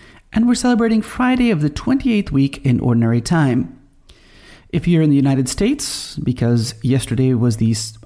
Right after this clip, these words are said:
obligatory memorial of Saints Isaac Jogues, John Dobrev, and their companions, all martyrs, the North American martyrs, then today you have the option of celebrating Saint Paul of the Cross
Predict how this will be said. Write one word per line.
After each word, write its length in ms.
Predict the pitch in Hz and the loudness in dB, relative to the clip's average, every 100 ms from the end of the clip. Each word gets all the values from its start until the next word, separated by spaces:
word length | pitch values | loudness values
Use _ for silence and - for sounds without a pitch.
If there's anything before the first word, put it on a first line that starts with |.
| - | -4
obligatory 560 | 120 143 143 - 127 | 0 2 2 0 0
memorial 420 | 120 117 127 135 127 | 2 2 2 2 0
of 60 | |
Saints 340 | - 123 107 - - | 0 0 0 -6 -2
Isaac 260 | 123 117 117 | 0 2 0
Jogues, 340 | 139 139 135 | 0 0 0
John 200 | - 113 | 0 0
Dobrev, 600 | 110 131 139 135 127 - - | 2 0 2 0 -2 -8 -2
and 140 | 113 | -2
their 80 | 110 | 0
companions, 580 | 131 110 147 180 208 143 | 0 0 0 2 0 0
all 120 | 104 | 0
martyrs, 440 | 120 143 302 320 | 0 0 -2 -4
the 80 | - | -4
North 220 | - 127 | -4 -2
American 320 | 120 113 110 | -2 -2 0
martyrs, 360 | 120 139 190 202 - - - - - - | 0 0 0 -2 -8 -18 -18 -18 -18 -4
then 160 | 202 196 | -2 0
today 760 | - 202 302 180 202 320 311 - | 0 0 2 2 2 0 -4 -2
you 140 | 170 | 0
have 120 | 180 | 2
the 80 | 170 | 2
option 380 | 170 202 - 170 | 0 0 0 -2
of 80 | 156 | 0
celebrating 680 | 165 151 151 156 151 - - _ _ | 0 0 2 2 0 -4 -16 _ _
Saint 340 | - - 240 247 | -8 -2 -2 0
Paul 460 | - 156 160 156 - | -2 0 0 0 -2
of 140 | 123 | -2
the 60 | 139 | -2
Cross 680 | - - 110 160 - - | -4 -2 -2 -4 -8 -14